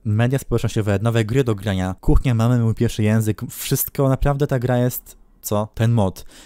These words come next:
jest mega zbudowany i polecam go każdemu. No i właśnie ten mod daje też ten trądzik i te rumieńce na twarzy i te wory pod oczami, kiedy jesteśmy zmęczeni, więc to jest mega fajne.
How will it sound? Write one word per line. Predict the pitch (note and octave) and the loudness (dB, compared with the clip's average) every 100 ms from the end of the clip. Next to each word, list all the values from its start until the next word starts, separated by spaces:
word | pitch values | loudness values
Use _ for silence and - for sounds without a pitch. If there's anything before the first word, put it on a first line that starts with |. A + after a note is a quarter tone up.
| C3+ | 0
jest | C3 - - | 2 2 2
mega | A#2+ A2+ G#2+ | 2 2 0
zbudowany | G2 G2 G2+ F#2+ F#2 | -2 -2 -2 0 -2
i | F#2+ G2+ | -4 2
polecam | G2+ F#2+ F#2+ | 2 2 -6
go | F#2 | -6
każdemu. | G2 F#2 E2+ E2 - | -6 -6 -4 -6 -2
No | C#3 | 2
i | F3+ | 4
właśnie | E3 F#3+ - F3+ | 4 0 0 0
ten | F3+ | 0
mod | E3+ E3 | 2 0
daje | C#3 C#3+ C3+ | 0 0 0
też | B2+ A#2+ A#2 | 0 -2 -2
ten | - A#2 A2 | -4 -2 0
trądzik | - A#2 A#2 A2 A#2 - | 0 0 0 0 0 -2
i | A#2 | -4
te | A2 | 0
rumieńce | A2 A2 G#2+ G#2+ | 0 2 0 0
na | G#2 | -4
twarzy | - G#2 G2+ G2 G2 | -2 -2 -2 -2 -2
i | |
te | F#2+ | -2
wory | F#2+ G2+ | -2 -2
pod | G2 G2+ | -2 -4
oczami, | G2 G2 G2 | -2 -2 -2
kiedy | F#2 G2+ | -4 -6
jesteśmy | - - G2 | -4 -6 -4
zmęczeni, | G2 F#2+ E2+ E2+ E2 | -2 -2 -2 -2 -2
więc | E2+ F2 - | -4 -6 -10
to | - | -4
jest | A#2+ | -2
mega | B2 A2+ | 0 -2
fajne. | G2+ E2+ E2+ - | -2 -6 -8 -10